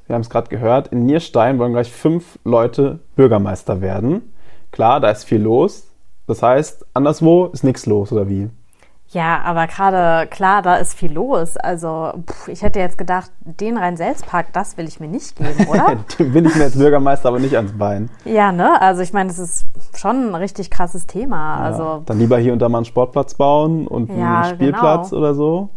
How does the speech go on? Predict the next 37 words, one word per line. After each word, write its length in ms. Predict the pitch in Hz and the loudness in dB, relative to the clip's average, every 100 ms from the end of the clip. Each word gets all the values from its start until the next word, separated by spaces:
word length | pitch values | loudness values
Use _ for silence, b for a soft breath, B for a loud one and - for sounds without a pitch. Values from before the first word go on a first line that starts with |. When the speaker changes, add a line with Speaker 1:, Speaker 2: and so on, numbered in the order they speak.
| - | -8
Speaker 2:
Also, 280 | - 180 170 | -8 -8 -8
sich 340 | 160 165 165 - | -10 -10 -12 -8
das 420 | 190 220 - - | -6 -6 -10 -8
anzuhängen, 800 | 185 208 254 220 226 233 240 247 b b b b | -6 -6 -6 -4 -4 -4 -8 -10 b b b b
finde 220 | 240 285 | 0 0
ich 100 | 294 | -2
ziemlich, 480 | 294 320 - - - | -2 0 0 2 2
ziemlich 300 | - 262 - | 4 2 2
beeindruckend, 440 | - 233 233 202 | 2 0 -4 -4
dass 140 | 190 | -6
das 180 | - 214 | -8 -8
dann 220 | - 185 | -6 -4
doch 180 | 175 202 | -2 -2
so 160 | - 220 | -4 -4
viele 200 | - 196 | -2 -2
Leute 280 | 180 196 196 | -4 -4 -6
machen 280 | 233 247 | -6 -4
wollen. 160 | 180 170 | -4 -4
Aber 180 | 165 196 | -6 -6
vielleicht 320 | 202 247 - | -4 -4 -4
auch 80 | 175 | -10
einfach, 460 | 156 175 214 220 - b b b b | -8 -6 -6 -6 -10 b b b b
ja, 520 | - 185 240 202 180 180 | -6 0 2 2 2 2
ähm, 440 | 185 180 180 175 - - _ - | 0 -4 -6 -8 -12 -18 _ -12
Uli 200 | - 202 | -4 0
hat 140 | 196 190 - - | 0 -2 -8 -4
ja 180 | 202 | -2
auch 80 | 127 | -2
gesagt, 440 | - 196 214 214 196 | -4 -2 -2 -2 -4
dass, 260 | 190 - | -4 -4
ähm, 440 | - 180 175 175 180 - - - _ - - - | 2 2 2 0 -2 -2 -4 -8 _ -16 -10 -4
dass 260 | 185 - | -4 2
Nierstein 420 | - 220 226 196 | 2 2 2 0
wirtschaftlich 480 | 196 254 202 180 175 | 0 -2 -4 -6 -8
eben 200 | 170 170 | -6 -2
gut 200 | 165 170 | -2 -2
dasteht. 560 | 165 208 - - 202 | -4 -4 -4 -4 -6